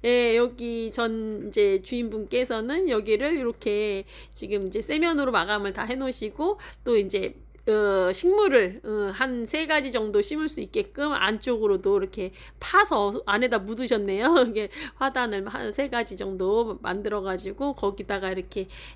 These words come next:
예, 아기자기한 나무를 식재할 수 있도록 그런 공간을 또 마련해 놨어요.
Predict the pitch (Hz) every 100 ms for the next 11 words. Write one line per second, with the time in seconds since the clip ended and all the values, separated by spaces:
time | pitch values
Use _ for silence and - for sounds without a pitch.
0 | - 208 208 185 - - 202 214 233 202
1 | 208 196 190 180 202 202 190 - 269 240
2 | - 156 - 185 233 294 294 220 214 196
3 | 208 208 196 185 185 175 202 190 180 170
4 | - 190 180